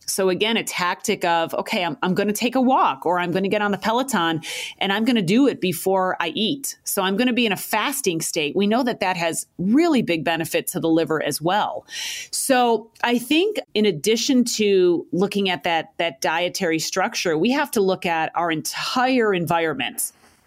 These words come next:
And all the things that led us down this path to liver disease, we have to look at all those factors. And they're all the things I talked about. So even if it's something like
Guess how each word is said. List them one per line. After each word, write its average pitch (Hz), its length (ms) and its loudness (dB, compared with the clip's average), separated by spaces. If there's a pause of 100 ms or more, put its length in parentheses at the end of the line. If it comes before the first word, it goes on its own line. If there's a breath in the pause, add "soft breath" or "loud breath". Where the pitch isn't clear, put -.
(180)
And 185 440 0
all 247 240 4
the 302 140 2
things 254 380 2
that 190 200 0
led 180 240 4
us 185 180 0
down 175 240 0
this 156 160 0
path 165 500 -4
to 180 120 0
liver 160 260 2
disease, 233 640 2 (360 loud breath)
we 220 140 4
have 220 220 -2
to 214 80 0
look 185 180 2
at 190 140 -2
all 175 200 2
those 175 220 0
factors. 151 580 -4
And 196 140 0
they're 220 120 2
all 233 160 2
the 226 100 0
things 226 280 2
I 202 100 0
talked 196 320 -2
about. 135 340 -4 (400 loud breath)
So 214 180 0
even 262 260 2
if 269 140 0
it's 196 140 -2
something 175 300 -2
like 147 480 -2